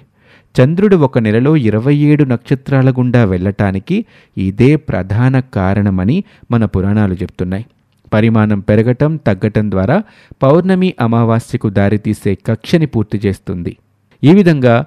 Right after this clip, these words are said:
ఇరవై ఏడు నక్షత్రాలు ఉన్నాయి. ఇప్పుడు ఈ ఇరవై ఏడు నక్షత్రాల ప్రాముఖ్యతని తెలుసుకుందాం. ముందుగా అశ్విని.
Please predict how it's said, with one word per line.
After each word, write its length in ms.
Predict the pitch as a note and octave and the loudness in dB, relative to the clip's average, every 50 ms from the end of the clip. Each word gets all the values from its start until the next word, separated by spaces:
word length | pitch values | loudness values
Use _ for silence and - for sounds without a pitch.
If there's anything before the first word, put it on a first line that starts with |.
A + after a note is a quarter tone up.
| _ - _ _ _ - | _ -16 _ _ _ -2
ఇరవై 320 | G#2 G#2 G#2+ A#2+ C3+ D3 | 0 2 2 4 4 2
ఏడు 300 | D3 D3 D3 C#3+ C3+ C3 | 4 4 4 4 2 2
నక్షత్రాలు 720 | B2 A2 G2+ - - - G#2+ - - - G2 F#2 F#2+ A2+ A#2+ | 0 -2 -2 -4 -4 -6 -6 -6 -4 -2 -2 0 0 0 -2
ఉన్నాయి. 320 | G#2+ F#2 F2 F#2+ A#2 - _ _ _ _ _ _ - | -2 -2 -4 -6 -8 -10 _ _ _ _ _ _ -2
ఇప్పుడు 280 | E3 F#3 F3 G3 E3 D#3 E3+ | -2 0 2 2 2 2 2
ఈ 160 | F3 D#3 D3+ C3+ A2 G#2 | 2 0 0 0 2 2
ఇరవై 220 | G2+ B2 D3 F#3 | 2 2 2 2
ఏడు 220 | G3 G3 F#3+ F3 E3+ | 2 2 4 2 2
నక్షత్రాల 640 | C#3+ A2+ G#2+ - - C3 B2+ - C3 B2+ B2 A#2+ | 0 -2 -4 -4 -6 -6 -4 -2 -2 0 0 0
ప్రాముఖ్యతని 720 | A2 - - G#2 F#2+ G#2 A#2 A#2 - - G2+ - A2 B2 | 0 -2 -2 -4 -2 -4 -4 -6 -4 -6 -4 -2 -4 -4
తెలుసుకుందాం. 580 | - G#2+ F#2 E2+ - - - F2 F2+ G2 A2 - _ _ _ _ _ _ _ - | -4 -4 -6 -6 -8 -10 -10 -8 -8 -8 -8 -10 _ _ _ _ _ _ _ -4
ముందుగా 260 | B2 C#3 C#3+ C#3 C#3 | -2 0 2 2 2
అశ్విని. 420 | A2 G2+ - - - G2+ G2 F#2 | 2 0 -2 -6 -6 -6 -6 -6